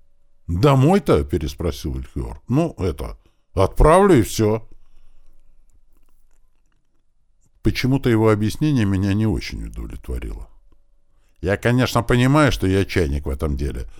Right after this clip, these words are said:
но общую-то суть ты можешь объяснить?» «Конечно могу!» — вскричал Вильхиор, но потом немного смутился. «Кажется, ещё несколько минут назад мог, а вот сейчас что-то не уверен».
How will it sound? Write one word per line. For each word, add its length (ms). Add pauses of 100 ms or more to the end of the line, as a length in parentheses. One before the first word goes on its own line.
но 220
общую-то 440
суть 260
ты 100
можешь 340
объяснить?» 500 (2000)
«Конечно 460
могу!» — 380
вскричал 460
Вильхиор, 460
но 100
потом 380
немного 380
смутился. 640 (1400)
«Кажется, 520 (240)
ещё 400
несколько 480
минут 400
назад 400
мог, 260 (400)
а 100
вот 220
сейчас 400
что-то 340
не 140
уверен». 640